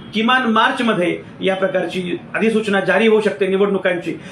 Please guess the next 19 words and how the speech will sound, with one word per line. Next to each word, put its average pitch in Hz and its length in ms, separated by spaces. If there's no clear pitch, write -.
त्यामुळे 240 220
पुण्याची 262 400
पोटनिवडणूक 233 580
लोकसभेची 220 460
होणारच 202 440
नाहीये. 175 280
पण 294 120
पुण्याची 277 760
लोकसभेची 226 640
पोटनिवडणूक 226 800
न 208 140
घेण्यामागे 202 520
भूमिका 202 400
काय? - 300
कारण 220 200
मुळामध्ये 214 460
होणार 220 320
काय 233 180
पुण्यामध्ये? - 500